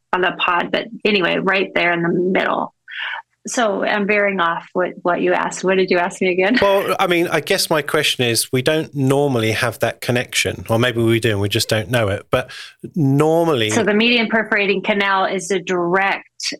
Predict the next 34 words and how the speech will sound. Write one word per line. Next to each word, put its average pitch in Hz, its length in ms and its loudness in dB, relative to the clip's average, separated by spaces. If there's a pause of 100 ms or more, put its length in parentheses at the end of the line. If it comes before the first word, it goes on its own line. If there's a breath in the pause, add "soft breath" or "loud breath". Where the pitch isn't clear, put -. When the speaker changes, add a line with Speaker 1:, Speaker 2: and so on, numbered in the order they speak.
(100)
Speaker 1:
um, 175 400 0
uh, 190 80 0
many 196 280 2
times 180 360 -2
direct, 185 500 0 (320)
uh, 175 240 0
into 185 300 0
the 180 80 0
sublingual, 170 880 0 (180)
uh, 180 80 4
Speaker 2:
Right. 190 240 2
Speaker 1:
artery. - 400 -2 (100)
Speaker 2:
Right. 107 300 0 (360 loud breath)
Speaker 1:
So 180 380 0
that 185 220 0
sublingual 233 540 2
artery 196 360 0
can 190 120 -4
come 214 260 -2
out 180 220 0
and 190 160 -4
come 202 360 0 (240)
through 277 500 2
the 220 100 2
hole 208 280 2
in 202 120 2
your 190 80 2
chin 190 420 0
and 185 220 0
to 185 100 0
the 175 140 4
other 165 160 -2
side. - 400 -2 (1120 loud breath)
So 233 840 2